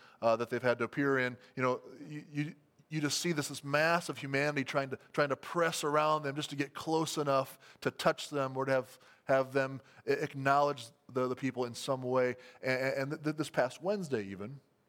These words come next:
this past Wednesday, I went to, or sorry, Thursday, it's on a Thursday, this past Thursday, I went to the, uh, Teammates Luncheon at the V F W here in town, where the most respected and admired man in all of Nebraska spoke, the great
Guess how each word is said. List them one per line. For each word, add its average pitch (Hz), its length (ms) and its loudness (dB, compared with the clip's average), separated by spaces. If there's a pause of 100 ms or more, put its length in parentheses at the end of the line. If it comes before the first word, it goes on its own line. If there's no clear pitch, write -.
(260)
this - 100 -10
past 139 260 2
Wednesday, 147 380 2
I 120 60 2
went 139 280 -2
to, 127 340 -2 (440)
or 127 180 4
sorry, 123 200 0
Thursday, 117 540 -2 (240)
it's - 100 -10
on 123 100 -2
a 113 40 -10
Thursday, 151 260 0
this 120 100 -2
past 123 220 0
Thursday, 143 300 2
I 131 160 0
went 135 220 -2
to 127 260 -4 (280)
the, 117 220 2
uh, 104 100 2
Teammates 156 520 -4
Luncheon 120 460 -4 (220)
at 113 160 -4
the 117 60 -6
V 113 140 -2
F 117 160 -4
W 123 360 -2
here 120 180 -8
in 104 80 -12
town, 107 320 -2 (320)
where 123 340 4 (480)
the 131 60 -6
most 135 220 0
respected 160 640 -2
and 139 120 0
admired 127 460 0
man 117 320 -4
in 104 100 -6
all 123 300 -2
of 123 60 -8
Nebraska 110 460 -4
spoke, - 440 -14 (1160)
the 104 100 -8
great 117 440 -4